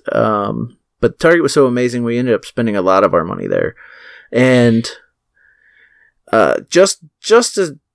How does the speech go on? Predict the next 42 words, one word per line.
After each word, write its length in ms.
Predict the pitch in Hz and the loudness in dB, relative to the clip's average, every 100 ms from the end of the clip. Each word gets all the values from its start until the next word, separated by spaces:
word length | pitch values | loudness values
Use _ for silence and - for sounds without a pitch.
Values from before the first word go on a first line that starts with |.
| - | -8
name 320 | 151 151 156 | -2 0 0
a 60 | 139 | -2
few 320 | - 131 139 | -4 -2 0
things 340 | 131 131 127 117 | 2 2 0 0
they 160 | 120 | 0
did 280 | 104 120 101 | 2 0 0
for 260 | - 110 107 | 0 4 6
us, 420 | 104 - - - | 6 2 -6 -6
you 120 | 120 120 | -2 0
know, 160 | 110 | 2
they 160 | 107 110 | 4 4
opened 320 | 117 120 117 | 2 2 2
our 140 | 110 | 4
own 260 | 110 107 107 | 2 0 0
lanes. 460 | 135 135 135 127 - | 2 2 2 -2 -4
We, 320 | - - - - - _ _ _ | -4 -4 -6 -12 -20 _ _ _
we 180 | 147 156 | -2 0
walked 400 | 147 165 180 - | 4 4 2 0
in, 300 | 147 143 139 | -2 -2 -2
George 360 | 139 147 147 - | 2 2 2 -2
pointed 300 | 147 143 131 | -2 0 2
out 300 | 131 131 _ | 4 2 _
some 220 | - 143 | -6 -4
bikes. 460 | 131 127 127 - - | 2 2 2 -2 -2
He's 160 | 123 120 | 0 0
like, 120 | 113 | 2
"I 80 | 120 | 2
want 220 | 113 101 | 2 0
this 180 | 123 120 | -2 0
one, 140 | 113 | 0
this 180 | 117 123 | -2 -2
one, 140 | 117 | -2
this 160 | 110 120 | -2 -2
one, 140 | 110 | -4
this 180 | 107 - | -4 -4
one, 100 | 110 | -2
and 140 | 98 | 0
this 160 | 117 135 | 0 2
one." 260 | 151 135 127 | 2 2 2
And 140 | 110 | 0
they're 140 | 110 | 2
like, 280 | 107 101 - | 2 0 -4